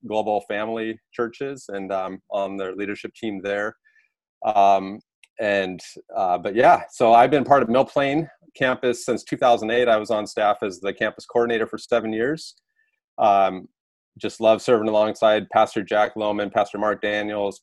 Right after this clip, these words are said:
Pastor Daryl Corbin, um, some amazing, amazing men, amazing leaders, uh, that really helped shape and mold my life.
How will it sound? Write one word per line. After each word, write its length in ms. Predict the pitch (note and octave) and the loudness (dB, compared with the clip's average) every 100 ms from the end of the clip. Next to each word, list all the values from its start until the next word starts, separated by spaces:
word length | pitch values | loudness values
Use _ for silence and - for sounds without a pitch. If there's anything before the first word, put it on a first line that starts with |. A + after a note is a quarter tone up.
| - | -6
Pastor 200 | G2 G2+ | -6 -4
Daryl 340 | F2 G#2 G#2 | -2 0 0
Corbin, 500 | - A2 G2+ G#2 G2+ - - F#2+ | 0 -2 -2 -4 -6 -10 -12 -8
um, 380 | F2+ F2 F2 _ | -8 -8 -14 _
some 220 | G#2 G2 | -10 -8
amazing, 680 | F#2+ G#2 G#2+ G2 G#2 G2+ G2+ G2 | -6 -4 -4 -4 -10 -10 -12 -10
amazing 400 | G2 G2+ G#2 G2 | -8 -6 -8 -6
men, 180 | G2+ G2+ | -6 -4
amazing 420 | G2 G#2 G2+ G2 | -6 -6 -8 -8
leaders, 580 | G2+ G2 G2 F#2+ - _ _ _ _ _ _ | -6 -6 -8 -10 -18 _ _ _ _ _ _
uh, 160 | A2+ G2+ | -2 0
that 100 | G2+ | 0
really 240 | G#2+ G#2+ | 2 2
helped 320 | F#2 A2+ G2+ - | 4 2 2 -2
shape 300 | B2 A2+ A2+ | 2 2 2
and 120 | G2 | 0
mold 220 | A2 G#2 | 0 2
my 140 | G#2 | 0
life. 360 | G#2 G#2 B2+ | 4 4 2